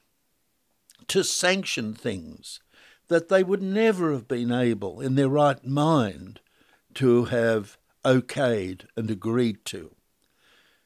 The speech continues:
And of course, I've been talking about Germany in the last, uh, sixty, eighty years, who really became seduced by an ideology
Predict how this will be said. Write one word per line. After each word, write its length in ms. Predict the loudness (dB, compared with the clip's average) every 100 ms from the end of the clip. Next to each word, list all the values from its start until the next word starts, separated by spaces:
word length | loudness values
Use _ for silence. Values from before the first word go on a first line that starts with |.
| _ _ _
And 160 | 0 2
of 120 | 4
course, 320 | 6 8 8
I've 180 | 4 4
been 220 | -2 -2
talking 480 | 0 0 0 -2 -2
about 600 | 0 2 4 2 0 -10 _ _ _ _
Germany 760 | -6 0 2 2 2 0 -2 -2
in 260 | -2 -4 -4
the 380 | -4 -4 -6
last, 760 | -6 0 2 2 0 -6 -8 -6
uh, 160 | -6
sixty, 580 | -6 -6 -6 -6 -6 -6 -4
eighty 320 | -2 -2 -6
years, 640 | -6 -4 -4 -2 -4 -6 -16 -20 -20 _ _ _ _ _
who 460 | -2 6 8 10 8 4 _ _
really 560 | -6 2 4 6 6 4
became 840 | 2 -4 -4 -6 -2 0 -2 -6
seduced 920 | -8 -6 -6 0 2 2 -2 -12 -16 -20 _
by 560 | 2 4 6 6 2 -2 _ _ _ -10
an 160 | -2
ideology 920 | 2 4 4 4 4 4 2 0 -10